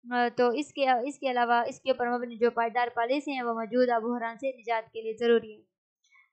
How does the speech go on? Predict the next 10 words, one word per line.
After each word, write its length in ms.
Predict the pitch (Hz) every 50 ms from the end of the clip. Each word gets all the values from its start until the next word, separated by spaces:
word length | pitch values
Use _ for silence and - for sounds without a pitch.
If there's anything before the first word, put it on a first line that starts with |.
| _ 269
So, 200 | 262 262 247 214
जनरल 220 | 269 294 302 311
अयूब 380 | 214 208 269 240 285 302 311 302
खान 300 | - - 285 285 294 -
और 420 | - 247 254 254 254 254 254 247
जो 160 | 208 247 247
जुल्फ़िकार 460 | 240 233 247 247 226 - 262 269 277 277
अली 200 | 262 254 240 240
भुट्टो 360 | 208 226 269 285 277 302 285
हैं, 260 | 254 247 233 233 -